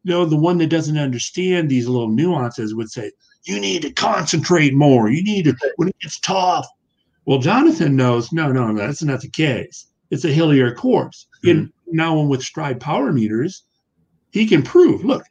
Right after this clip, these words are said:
Speaker 1: you actually average seven watts higher on this course, even though you ran twelve seconds slower."
Speaker 2: Right. It was a
Speaker 1: That
Speaker 2: better
Speaker 1: tells us,
Speaker 2: effort.
Speaker 1: if we do a little bit of the math,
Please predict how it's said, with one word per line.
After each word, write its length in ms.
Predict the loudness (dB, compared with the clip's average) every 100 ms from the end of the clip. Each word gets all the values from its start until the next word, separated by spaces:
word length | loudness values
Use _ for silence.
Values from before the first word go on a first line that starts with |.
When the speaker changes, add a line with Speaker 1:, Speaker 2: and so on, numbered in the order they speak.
| _ _ -2
Speaker 1:
you 160 | 0
actually 480 | 2 0 4 2 2
average 440 | 0 0 2 0 -2
seven 440 | -6 -6 -2 -2
watts 300 | 0 -2 -4
higher 400 | -8 -4 -2 0
on 220 | 0 2
this 200 | 0 -2
course, 480 | -2 0 2 0 -6 -4
even 240 | -2 2
though 100 | 4
you 160 | 4 4
ran 180 | 2 -2
twelve 300 | -4 -4 -4
seconds 380 | -6 -6 -8 -8
slower." 380 | -8 -8 -14 _ _ -12
Speaker 2:
Right. 200 | -10 -12 _
It 40 | -2
was 80 | 0
a 40 |
Speaker 1:
That 80 | 2
Speaker 2:
better 160 | 4
Speaker 1:
tells 160 | 4 2
us, 80 | -2
Speaker 2:
effort. 240 | -2 0
Speaker 1:
if 60 | 2
we 80 | 4
do 200 | 4 4
a 60 |
little 220 | 4 4 4
bit 160 | 2
of 100 | 0
the 80 | -4
math, 380 | -4 -6 -6